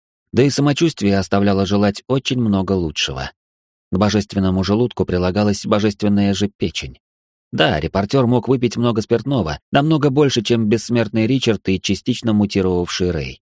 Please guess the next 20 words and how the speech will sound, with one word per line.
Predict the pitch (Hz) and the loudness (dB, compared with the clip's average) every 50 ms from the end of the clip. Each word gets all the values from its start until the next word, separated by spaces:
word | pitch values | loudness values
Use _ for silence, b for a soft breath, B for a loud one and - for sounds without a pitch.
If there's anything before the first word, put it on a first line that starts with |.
| _ | _
Хоть | - 170 160 - - | -2 -2 -2 0 0
поодиночке, | 113 110 107 101 120 127 143 147 139 - - 135 120 98 - _ _ _ | 0 0 2 2 2 2 0 0 -2 -2 0 0 0 0 -2 _ _ _
хоть | - 127 - - | 0 0 0 2
вместе, | 120 113 127 139 143 - - - 135 123 107 - _ _ _ | 0 0 2 2 0 0 -2 0 0 0 -2 -4 _ _ _
хоть | - - 127 - - | -2 0 0 0 2
перемноженные. | - 123 117 120 120 117 98 82 - 76 73 71 69 65 64 - - _ _ _ _ _ _ _ - | 2 2 2 2 2 0 0 -2 -2 -4 -6 -6 -8 -8 -10 -12 -16 _ _ _ _ _ _ _ -4
Но | 92 92 95 92 87 | -2 0 0 0 0
главная | 82 98 101 92 87 90 90 90 87 | 0 0 0 0 0 0 -2 -2 -2
засада | 87 92 92 - - 104 92 95 | -2 -2 -4 -2 -2 -2 -2 -2
состояла | - - 85 - - 92 90 90 90 85 | -2 -4 -4 -4 -4 -2 -2 -2 -2 -2
в | 82 - | -4 -2
том, | - 127 127 120 | -2 0 0 0
что | 104 - - 85 82 | -2 -4 -2 -4 -4
божественный | 80 78 82 90 95 107 131 120 - - 107 104 101 95 | -4 -2 -2 -2 -2 -2 -2 -4 -2 0 0 2 2 2
желудок, | 90 101 123 147 156 135 123 113 - _ _ _ _ | 2 0 0 0 0 0 -2 -4 -4 _ _ _ _
способный | - - - 123 117 - 131 117 113 113 110 | -8 -2 -2 -2 0 2 2 2 2 2 2
переварить | 107 117 113 110 110 110 110 107 - 113 | 2 2 2 2 2 2 0 0 2 2
рельсу | 107 110 107 101 - 104 | 2 2 2 0 -2 -4
со | 98 - 101 95 | -4 -2 -4 -2
шпалой, | - - 101 98 92 92 90 87 - | -2 -2 -2 0 0 0 -2 -4 -6